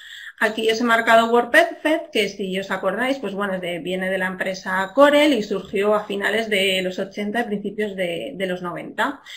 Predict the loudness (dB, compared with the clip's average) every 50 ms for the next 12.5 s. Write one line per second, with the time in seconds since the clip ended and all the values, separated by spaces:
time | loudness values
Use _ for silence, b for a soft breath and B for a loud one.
0 | B B B B B B 2 2 2 4 4 4 4 4 4 2 2 4 2 -2
1 | -2 -4 -4 -2 -2 -2 -2 -2 0 0 0 2 2 2 0 2 -2 -4 -2 -2
2 | -4 -4 -4 -2 -2 0 0 0 0 0 -2 -2 -4 -2 -4 -4 -2 -2 0 4
3 | 4 4 2 2 -2 -2 -2 0 4 4 4 4 4 B B B B B B B
4 | B -2 0 2 2 4 2 2 2 0 0 0 0 -2 -2 -2 -4 -2 0 2
5 | 2 2 2 2 4 2 2 2 0 -2 -2 -2 2 4 6 6 6 6 4 6
6 | 6 6 6 6 4 4 4 4 6 4 4 2 2 0 0 0 0 -2 0 0
7 | 0 0 0 -2 -2 -4 -4 -6 -6 -2 -2 -2 0 0 -2 -2 -2 -2 -2 -2
8 | -2 0 0 2 2 2 2 0 -2 -2 -4 -6 -4 -4 -4 -4 -4 -4 -4 -2
9 | 2 2 4 4 4 2 -2 -4 -4 -4 -2 0 0 0 2 4 6 8 8 6
10 | 6 4 0 -2 -2 0 2 2 2 2 2 2 2 2 0 -2 -2 -2 -2 -2
11 | -2 -2 -2 -2 0 0 0 0 -2 -2 -2 -2 -2 -2 0 0 0 -2 -2 -2
12 | -4 -4 -6 -8 -8 -12 -12 -14 -18